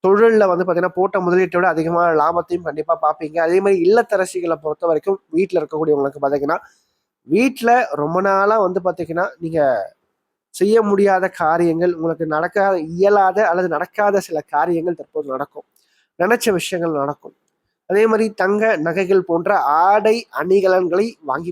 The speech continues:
போடுவீங்க, சரிங்களா? So உங்களுக்கு தேவையான சில காரியங்கள் கண்டிப்பாக கைகூடும் அப்படின்னே சொல்லலாம். ஓரளவுக்கு வீட்டுல நிம்மதியும் சந்தோஷமும் கண்டிப்பாக உண்டு. அதே மாதிரி குறிப்பா ஆரோக்கிய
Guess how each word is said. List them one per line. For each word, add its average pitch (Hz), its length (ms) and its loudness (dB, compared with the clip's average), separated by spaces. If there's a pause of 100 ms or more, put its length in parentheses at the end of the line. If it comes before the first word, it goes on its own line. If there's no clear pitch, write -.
போடுவீங்க, 127 400 -8 (200)
சரிங்களா? 120 400 -8 (440)
So 226 80 0 (140)
உங்களுக்கு 214 380 0 (160)
தேவையான 226 580 2 (120)
சில 175 120 -4 (160)
காரியங்கள் 180 500 2
கண்டிப்பாக 165 560 -2
கைகூடும் 151 360 -2
அப்படின்னே 139 340 -2
சொல்லலாம். 139 340 -4 (500)
ஓரளவுக்கு 233 380 2
வீட்டுல 226 300 0 (260)
நிம்மதியும் 196 600 0
சந்தோஷமும் 175 680 -4
கண்டிப்பாக 156 520 -4 (100)
உண்டு. 160 220 -6 (180)
அதே 208 220 2
மாதிரி 233 140 2 (100)
குறிப்பா 220 280 2 (200)
ஆரோக்கிய 233 320 2